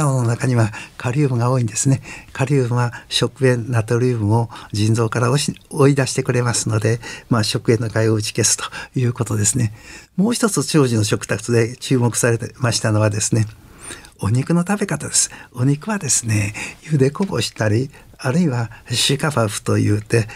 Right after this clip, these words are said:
焼いたりいたしまして、コレステロールや油を落としてですね、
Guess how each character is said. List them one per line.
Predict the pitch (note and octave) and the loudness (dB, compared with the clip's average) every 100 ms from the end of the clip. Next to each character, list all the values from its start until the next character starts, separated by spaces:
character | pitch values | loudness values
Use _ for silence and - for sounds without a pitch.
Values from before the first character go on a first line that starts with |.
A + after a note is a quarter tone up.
| - | -8
焼 | C3+ D#3 B2 | 0 0 0
い | |
た | G2 | -2
り | G2 | -4
い | |
た | A#2 | -4
し | A#2 A#2+ | -4 -2
ま | A2+ | -2
し | - | 0
て、 | B2 B2 - - | -2 -2 -4 -14
コ | - C3+ | -4 0
レ | |
ス | C#3+ | 0
テ | D3+ | 2
ロ | C3 | 2
ー | G#2+ | 2
ル | |
や | G#2+ A2 - | 0 0 -2
油 | D3+ C3 A2 A2 | -2 0 -2 -2
を | - | 0
落 | D3 D3 | 0 0
と | A#2 | -2
し | - | -4
て | - G#2 | -6 -4
で | G#2 | -2
す | - C3 | 0 0
ね、 | A2+ | -2